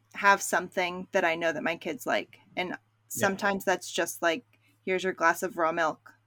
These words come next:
Speaker 1: Um, but yeah,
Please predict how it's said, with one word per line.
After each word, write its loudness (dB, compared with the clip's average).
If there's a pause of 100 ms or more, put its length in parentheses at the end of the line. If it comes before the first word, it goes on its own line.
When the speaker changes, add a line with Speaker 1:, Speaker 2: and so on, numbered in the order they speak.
(200)
Speaker 1:
Um, 0 (1200)
but 6 (600)
yeah, 0